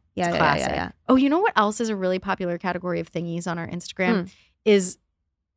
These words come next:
Speaker 2: l-, loose recipes for either non-alcoholic or low A B V cocktails slash mocktails.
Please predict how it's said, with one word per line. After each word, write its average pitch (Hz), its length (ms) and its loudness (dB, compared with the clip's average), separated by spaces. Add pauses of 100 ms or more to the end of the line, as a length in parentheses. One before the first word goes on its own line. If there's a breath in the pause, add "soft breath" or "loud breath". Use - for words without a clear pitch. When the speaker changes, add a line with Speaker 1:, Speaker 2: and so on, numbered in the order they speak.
(100)
Speaker 2:
l-, 202 180 -10
loose 220 420 2
recipes 208 580 2
for 185 200 0
either 180 260 0
non-alcoholic 180 920 2
or 170 80 -4
low 165 260 -2
A 165 140 -4
B 160 180 -8
V 156 320 -8 (220)
cocktails 151 500 -4
slash - 240 -10
mocktails. - 540 -10